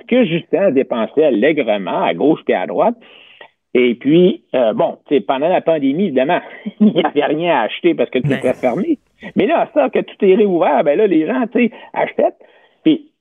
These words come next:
Speaker 1: c'est vrai au Canada, c'est vrai aux États-Unis, c'est vrai dans tous les pays, ils ont tous fait la même affaire, peut-être à quelques exceptions près, comme peut-être la Suisse. <clears throat> Alors donc, la, l'argument de, de Poilievre,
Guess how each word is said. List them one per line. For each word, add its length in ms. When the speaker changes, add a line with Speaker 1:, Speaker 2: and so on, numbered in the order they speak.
Speaker 1:
c'est 140
vrai 120
au 100
Canada, 560
c'est 120
vrai 280
aux 80
États-Unis, 760
c'est 160
vrai 240
dans 100
tous 80
les 140
pays, 300
ils 40
ont 80
tous 180
fait 100
la 140
même 160
affaire, 360
peut-être 360
à 80
quelques 400
exceptions 580
près, 180
comme 300
peut-être 340
la 140
Suisse. 240
<clears throat> 240
Alors 260
donc, 300
la, 260
l'argument 720
de, 760
de 140
Poilievre, 540